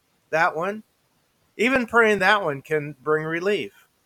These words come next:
because God has a plan for our life, and he loves us.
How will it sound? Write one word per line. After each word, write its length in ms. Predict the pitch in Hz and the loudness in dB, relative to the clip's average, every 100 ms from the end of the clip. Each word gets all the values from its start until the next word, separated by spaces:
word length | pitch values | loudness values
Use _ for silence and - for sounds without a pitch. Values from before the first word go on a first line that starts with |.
| _ _ _ _ - - | _ _ _ _ -20 -12
because 360 | 185 185 214 165 | -10 0 0 4
God 260 | 196 254 269 | 4 4 4
has 220 | 165 175 | 2 0
a 80 | 214 | -4
plan 400 | 254 294 302 202 | -4 -4 -4 -6
for 160 | 151 | -2
our 140 | 127 120 | -2 -2
life, 360 | 113 104 - | -4 -6 -10
and 100 | 170 | -10
he 80 | 180 | -6
loves 400 | 190 233 240 156 | 2 4 4 0
us. 460 | 131 101 - - | -6 -6 -10 -20